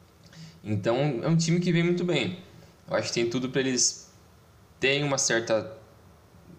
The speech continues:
não digo tranquilidade, mas uma boa oportunidade ali de, de passar em segundo, é, brigando com o Equador. O Equador é uma boa equipe da América do Sul, né? Passou em quarto, é, na classificação da,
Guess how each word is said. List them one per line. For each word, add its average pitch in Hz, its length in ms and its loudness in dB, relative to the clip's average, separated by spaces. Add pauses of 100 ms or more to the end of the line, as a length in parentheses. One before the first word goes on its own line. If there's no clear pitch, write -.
(220)
não 165 80 2
digo 180 260 0
tranquilidade, 170 680 2
mas 110 140 0
uma 123 120 -2
boa 131 220 0
oportunidade 120 680 -2
ali 120 260 0
de, 131 340 0
de 131 100 -6
passar 131 320 0
em 139 40 -4
segundo, 123 520 -2 (580)
é, 107 160 0
brigando 123 380 2
com 127 200 -2
o 127 60 2
Equador. 127 360 2
O 117 60 4
Equador 143 300 0
é 123 40 -2
uma 123 140 -2
boa 107 520 0 (560)
equipe 110 380 -4
da 107 80 0
América 107 340 0
do - 60 -4
Sul, - 220 -8
né? 160 180 2
Passou 107 300 0
em 117 100 2
quarto, 110 640 0 (540)
é, 82 460 0
na 90 180 0
classificação 107 880 0
da, 82 520 -2